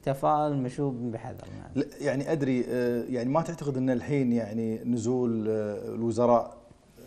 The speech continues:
Speaker 2: للمواطنين، آه، مقابلاتهم، حتى ترى بدون شو إعلامي، يعني حتى التصوير اللي قاعد يصير، قاعد يصير فجأة يعني.
Speaker 1: نعم.
Speaker 2: ما تعتقد أن هذا الشيء، آه،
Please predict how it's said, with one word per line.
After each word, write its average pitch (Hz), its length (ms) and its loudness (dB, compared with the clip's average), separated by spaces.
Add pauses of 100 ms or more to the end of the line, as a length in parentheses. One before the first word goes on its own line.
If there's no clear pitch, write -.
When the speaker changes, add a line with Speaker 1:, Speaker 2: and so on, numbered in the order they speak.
Speaker 2:
للمواطنين، 110 1040 2 (640)
آه، 104 540 -2
مقابلاتهم، 120 760 4
حتى 175 260 -2
ترى 139 160 4
بدون 127 220 0
شو 147 220 2
إعلامي، 131 340 2
يعني 101 180 -8
حتى 139 220 -6
التصوير 143 360 0
اللي 123 160 2
قاعد 131 120 4
يصير، 139 300 0
قاعد 135 120 4
يصير 147 240 -2
فجأة 160 320 2
يعني. 87 240 -16 (320)
Speaker 1:
نعم. 98 140 -12 (180)
Speaker 2:
ما 139 140 8
تعتقد 156 360 0
أن 135 100 2
هذا 135 240 2
الشيء، 135 440 0 (680)
آه، 117 800 0